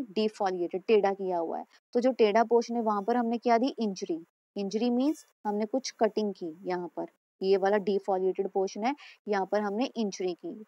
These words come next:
कुछ कटिंग की हमने। तो जब कटिंग की तो यहाँ पर क्या होएगा,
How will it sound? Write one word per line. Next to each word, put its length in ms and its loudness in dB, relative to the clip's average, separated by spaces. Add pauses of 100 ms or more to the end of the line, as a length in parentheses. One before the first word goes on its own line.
(140)
कुछ 200 -2
कटिंग 360 -4
की 200 -10
हमने। 280 -10 (400)
तो 60 2
जब 260 4
कटिंग 400 4
की 300 0 (840)
तो 60 2
यहाँ 240 2
पर 140 0
क्या 180 2
होएगा, 260 4